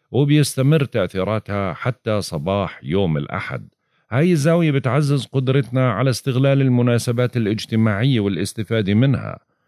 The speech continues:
ممكن يفاجئنا البعض بشيء غير متوقع، وممكن يصدر منا ما هو غير متوقع اتجاه البعض كذلك. برضو بتمنحنا أفكار فريدة ومبت-، ومبتكرة،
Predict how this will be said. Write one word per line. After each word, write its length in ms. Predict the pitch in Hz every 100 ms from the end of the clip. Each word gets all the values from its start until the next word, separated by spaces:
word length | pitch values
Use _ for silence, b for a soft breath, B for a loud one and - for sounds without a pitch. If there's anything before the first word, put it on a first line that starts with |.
| _
ممكن 440 | 87 123 113 73 64
يفاجئنا 560 | 57 71 76 92 87
البعض 420 | 90 76 107 92 62
بشيء 300 | 65 - 110
غير 220 | 87 120
متوقع، 720 | 113 117 123 131 127 123 107 85 _ _ _
وممكن 520 | 85 135 185 147 156
يصدر 400 | 151 156 117 131
منا 300 | 127 131 131
ما 220 | 120 113 98
هو 260 | 98 117
غير 320 | 98 113 170
متوقع 640 | 160 123 104 85 78 - 71
اتجاه 420 | 69 98 95 117
البعض 380 | 104 95 110 104
كذلك. 600 | - 117 139 139 92 - _ _ _ -
برضو 320 | 82 80 80
بتمنحنا 600 | - 90 98 87 95 73
أفكار 360 | 73 117 120
فريدة 420 | 98 107 131 123 127
ومبت-، 680 | 117 107 - 101 - 120
ومبتكرة، 1120 | - 98 120 139 98 - - 73 - 58 87